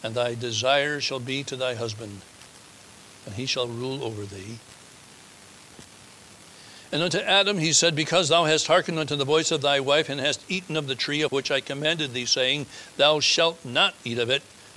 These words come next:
cursed is the ground for thy sake. In sorrow shalt thou eat of it all the days of thy life.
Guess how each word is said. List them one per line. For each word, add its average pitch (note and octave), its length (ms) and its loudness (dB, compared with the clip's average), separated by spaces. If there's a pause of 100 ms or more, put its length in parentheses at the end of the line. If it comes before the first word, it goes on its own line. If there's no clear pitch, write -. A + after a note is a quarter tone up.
(140)
cursed G3 420 4
is D3+ 120 0
the C#3 120 0
ground D#3 420 4
for D#3+ 140 0
thy C3+ 220 2
sake. - 420 -6 (1120)
In C3 140 -8
sorrow B2+ 680 2 (460)
shalt C3+ 360 0 (140)
thou B2 420 0
eat C#3+ 160 -4
of B2+ 100 -6
it C3+ 200 -8
all C3+ 480 -2
the A#2+ 180 -8
days B2 540 -4
of A#2+ 100 -8
thy A#2+ 160 -2
life. G#2+ 240 -4